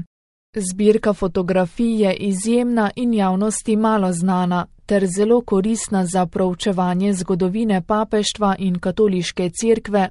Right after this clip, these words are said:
od druge polovice devetnajstega stoletja do dvajsetega stoletja, kot je za Radio Vatikan zatrdila Barbara Jata, odgovorna za kabinet za tisk in risbe v Vatikanski knjižnici.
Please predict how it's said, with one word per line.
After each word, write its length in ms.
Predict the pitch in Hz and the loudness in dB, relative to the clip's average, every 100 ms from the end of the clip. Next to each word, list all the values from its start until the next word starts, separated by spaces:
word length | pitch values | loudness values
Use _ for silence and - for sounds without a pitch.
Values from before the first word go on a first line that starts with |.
| - | -2
od 120 | 196 | -2
druge 420 | 202 226 247 233 | -2 -2 0 0
polovice 640 | 180 185 185 214 208 196 | 0 -2 0 -2 -2 -2
devetnajstega 880 | 175 175 180 214 220 226 - 220 208 | 0 -2 -2 -2 -2 -2 -2 0 0
stoletja 680 | 208 - 220 208 202 226 196 - | 0 0 2 2 0 0 0 0
do 180 | 208 226 | 2 2
dvajsetega 720 | 196 190 180 190 190 180 185 | 2 2 0 -2 -4 -2 -2
stoletja, 680 | - 220 196 175 - 180 170 - _ | -2 0 0 0 -2 -4 -4 -8 _
kot 220 | 214 196 | -2 0
je 80 | 196 | 0
za 180 | 170 196 | 0 0
Radio 440 | 185 185 190 196 | 2 2 2 2
Vatikan 640 | 185 202 208 226 214 196 190 | 2 2 0 -2 0 0 0
zatrdila 760 | 196 190 202 185 233 240 226 | 0 0 0 0 0 0 0
Barbara 580 | 196 196 196 185 202 208 | 2 0 0 0 0 2
Jata, 520 | 208 196 180 185 180 - - | 2 0 0 -2 -4 -6 -8
odgovorna 760 | 190 175 190 175 185 185 208 202 | -6 -2 -2 0 0 2 0 0
za 240 | 196 185 | 0 -2
kabinet 600 | - 180 196 202 220 214 | -2 -2 0 0 0 -2
za 280 | 185 185 175 | -2 -2 -4
tisk 420 | - 240 233 - | -2 -4 -4 -2
in 120 | 185 | 0
risbe 540 | 190 233 240 220 226 220 | 0 0 -2 0 0 0
v 160 | 247 220 | -2 -2
Vatikanski 800 | 196 180 - - 185 175 - 208 | 0 0 -2 -2 -2 -2 -4 -6
knjižnici. 760 | - 226 190 180 175 - 180 | -2 0 0 0 -4 -2 -2